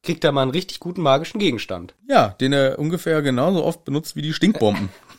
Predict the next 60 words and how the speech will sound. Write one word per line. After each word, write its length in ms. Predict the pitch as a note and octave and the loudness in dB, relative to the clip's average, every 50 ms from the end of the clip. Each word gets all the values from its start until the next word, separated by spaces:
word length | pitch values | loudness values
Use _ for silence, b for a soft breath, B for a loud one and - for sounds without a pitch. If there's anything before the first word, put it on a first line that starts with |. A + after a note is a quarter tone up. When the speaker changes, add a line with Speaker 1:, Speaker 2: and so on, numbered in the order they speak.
| - | 2
Speaker 1:
Doch, 160 | E3 F#3+ - | 2 2 2
doch, 180 | - - A#3+ A#3+ | 4 0 0 0
doch. 260 | - F3 E3 F3 - - _ | 4 2 2 2 2 -6 _
Aber 180 | - D3 D#3 D3 | -2 2 4 4
er 140 | D#3+ D3 - | 4 2 0
zerbricht. 640 | - - D3+ B2+ D#3+ D#3 G3 G3 - - - - _ _ _ | 0 0 2 2 2 2 2 0 -2 -4 -8 -14 _ _ _
Ich 80 | - | -2
glaub, 140 | - D#3 D#3 - | -2 -2 0 0
das 140 | F3 - | -4 -4
benutzt 320 | - F3 E3 F#3+ G3 - - | -2 -2 -2 -2 -2 2 2
er 60 | D#3 | 2
in 60 | D3 | 2
der 80 | D3 C#3 | 2 0
Mysteriumsabteilung. 920 | C#3 C#3 - - E3+ E3+ D#3 B2 A2+ B2+ A#2+ - - B2 A2+ A2 A#2 A#2 | -2 -4 -4 -4 -2 -2 -2 -4 -4 -8 -10 -8 -6 -6 -6 -4 -6 -8
Und 60 | A2+ | -6
Speaker 2:
Das 160 | A2+ A2+ B2 - | -6 -6 -6 -4
Speaker 1:
dann 120 | A#2 A2+ | -4 -2
zerbricht 220 | C#3 E3 - - | -2 -2 -4 -4
Speaker 2:
Messer? 220 | D#4 D#4 D#4+ D4 - _ | -4 -4 -4 -4 -6 _
Speaker 1:
Ja. 280 | - C3 A#2+ A#2 C3+ - _ _ | -6 -4 -4 -4 -4 -8 _ _
Speaker 2:
Geht 140 | - D#3 | -4 -4
das 140 | G3+ G#3 - | -4 -2 -4
kaputt? 340 | - - - C#4 - - _ _ _ | -6 -4 -2 -4 -4 -4 _ _ _
Speaker 1:
Ich 100 | - - | -12 -4
glaub, 140 | - C3+ | -2 -2
es 120 | D3 D3+ - | -2 -2 -6
geht 120 | C#3 C3+ | -8 -8
kaputt, 300 | - C#3 - C3+ - - | -8 -8 -8 -8 -8 -6
ja. 180 | A2+ A2 A2+ - _ - | -8 -8 -8 -10 _ -10
Der 80 | B2+ | -6
versucht 300 | A#2 C3+ C3 D3 D3 - | -4 -4 -6 -6 -6 -6
das 120 | C3+ - - | -6 -6 -6
in, 160 | B2 C3 - _ | -8 -10 -12 _
ich 140 | - - - | -16 -14 -4
glaube, 260 | - C#3 E3+ F3+ F3 | 2 2 2 2 2
in 80 | D#3 | 0
der 60 | D3+ C#3+ | 0 -2
Mysteriumsabteilung, 720 | D3 C#3 - - D3 D3 C3+ B2+ B2+ - - C3+ B2+ B2+ | -2 -4 -4 -4 -2 -2 -2 -6 -8 -8 -6 -6 -6 -4
um 60 | B2 A#2+ | -6 -6
eine 120 | A#2+ A#2 | -8 -10
Tür 180 | - - C3 A#2+ | -8 -10 -10 -10
aufzumachen. 420 | - - - - - G#2+ - - | -10 -12 -16 -16 -16 -16 -16 -16
Und 120 | - G#2+ G2+ | -14 -12 -12
dann 120 | G#2+ G#2+ | -12 -12
zerbricht 380 | - - - - - - - - | -12 -14 -12 -12 -12 -12 -12 -18
das. 160 | - - - _ _ _ _ _ | -20 -20 -20 _ _ _ _ _
Speaker 2:
Dumm. 340 | - A2 D3 D#3 A2+ E2+ - _ _ _ - | -8 -6 -4 -4 -4 -6 -10 _ _ _ -2
Speaker 1:
Irgendwann 320 | E3 F#3 G#3 G3 F3+ E3 D#3 | 0 2 4 4 4 4 4
benutzt 240 | C#3+ C#3 C#3 C#3 - | 2 -2 -2 -4 -6
das 140 | B2 - | -8 -10
auf 100 | G#2+ - | -10 -10
jeden 140 | G#2+ F#2+ G2 | -10 -12 -12
Fall. 240 | - G#2+ G2 A2+ - _ _ - | -10 -8 -8 -8 -10 _ _ -20
Speaker 2:
Okay, 180 | _ - G2 F#2 | _ -10 -10 -10
ich 80 | F2+ | -10
dachte, 220 | - F#2+ - - G2+ | -10 -12 -12 -12 -12
dieser 200 | F#2 F2 E2+ D2+ | -12 -10 -12 -14
Spiegel 440 | - - - C3+ E3 E3+ C3+ F#2+ C#2+ | -14 -14 -10 -8 -8 -6 -6 -8 -8
ist 160 | - - - | -10 -10 -10
zerbrochen. 420 | G2 E2 - D2 C#2+ - - - | -10 -10 -10 -12 -14 -14 -16 -20